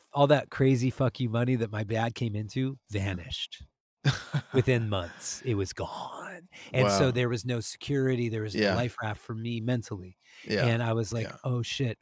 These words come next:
Speaker 1: back to my primal fear of
Speaker 2: Yeah.
Speaker 1: not being able to provide.
Speaker 2: Yeah.
Speaker 1: I'm this artist guy. How am I
Speaker 2: Mm-hmm.
Speaker 1: gonna provide for not only one child, but two children?"
Speaker 2: Yeah.
Speaker 1: Um, and, you know, all these fears kicked up. And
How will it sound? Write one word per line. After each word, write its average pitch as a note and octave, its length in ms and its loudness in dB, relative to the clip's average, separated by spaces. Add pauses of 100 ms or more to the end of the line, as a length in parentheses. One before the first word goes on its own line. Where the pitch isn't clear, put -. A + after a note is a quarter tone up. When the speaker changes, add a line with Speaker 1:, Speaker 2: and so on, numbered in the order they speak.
Speaker 1:
back B2 240 -2
to C3 120 -2
my A2 240 0
primal A2+ 440 -4
fear A#2 440 4
of G#2+ 300 -4
Speaker 2:
Yeah. F#2 300 -2
Speaker 1:
not B2+ 220 2
being C3+ 220 2
able A#2 200 0
to A2 100 -8
provide. A2+ 760 2
Speaker 2:
Yeah. F2 240 -8 (380)
Speaker 1:
I'm A#2+ 120 -2
this B2 160 0
artist B2+ 480 2
guy. F2+ 480 -4
How A#2 220 0
am B2 100 -2
I C3 60 -2
Speaker 2:
Mm-hmm. A#2+ 100 -4
Speaker 1:
gonna A#2 160 -4
provide A2 680 0
for G#2 420 -2 (220)
not A#3 160 8
only F3 240 8
one F#3+ 240 4
child, D3 360 4
but A2 200 2
two B2+ 220 4
children?" A#3 600 2 (420)
Speaker 2:
Yeah. F2+ 360 -8
Speaker 1:
Um, B2 360 -2 (100)
and, B2 580 -4 (340)
you G3+ 140 -4
know, G#3+ 260 0
all G3 140 -2
these F#3 240 -2
fears C#3 340 -2
kicked - 240 -6
up. G#2+ 160 -4
And G#2+ 160 -4